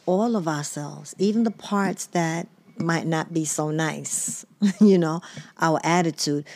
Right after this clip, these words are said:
We can adjust our attitude, we can change our attitude, but it's part of us. We just need to know what we need to say when we have to say it and make sure it's the right people and at the right place.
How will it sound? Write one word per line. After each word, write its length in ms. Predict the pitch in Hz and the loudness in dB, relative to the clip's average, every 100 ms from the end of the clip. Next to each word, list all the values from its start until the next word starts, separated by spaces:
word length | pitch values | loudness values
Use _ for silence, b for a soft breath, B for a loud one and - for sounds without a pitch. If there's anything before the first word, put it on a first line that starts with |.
| B | B
We 120 | 165 | 2
can 180 | 170 165 | 4 4
adjust 480 | 156 139 151 156 - | 2 4 4 4 4
our 120 | 170 | 2
attitude, 560 | - 160 160 - 170 175 | 2 -2 -4 -2 -2 -2
we 80 | 165 | 0
can 160 | 160 | 0
change 320 | 147 160 156 151 | 2 2 2 0
our 100 | 151 | 0
attitude, 500 | 151 147 147 147 143 B B - | -2 -4 -6 -6 -6 B B 2
but 160 | 170 | 6
it's 180 | 165 - | 6 2
part 360 | - 143 147 147 | -6 -2 0 2
of 140 | 170 | 2
us. 520 | 285 247 - - - - _ _ _ | 2 2 -2 -6 -8 -12 _ _ _
We 140 | 151 156 | -4 -2
just 300 | 160 151 156 | 0 0 0
need 280 | 160 160 | 0 0
to 120 | - 160 | 0 0
know 460 | 156 147 147 170 - b b b b _ _ _ _ _ _ | 0 0 -2 -8 -14 b b b b _ _ _ _ _ _
what 500 | 247 208 170 165 - | -10 0 4 4 4
we 160 | 156 160 | 2 4
need 240 | 156 147 | 4 2
to 100 | 156 | 2
say 380 | - - 160 151 | 2 6 6 6
when 240 | 135 156 | 4 2
we 80 | 156 | 2
have 180 | 156 151 | 2 0
to 100 | 147 | -2
say 240 | - 156 | 0 2
it 60 | 151 | 2
and 140 | 147 | 2
make 160 | 147 143 | 0 0
sure 140 | - | 0
it's 100 | 151 | 0
the 80 | 131 | -2
right 280 | 143 139 - | -2 -2 -2
people 360 | - 160 - 165 | 0 0 0 0
and 160 | 151 | 0
at 140 | 139 - | -2 -2
the 80 | 139 | -4
right 260 | 135 139 | -4 -2
place. 520 | - 240 170 - - | 2 2 2 -2 -8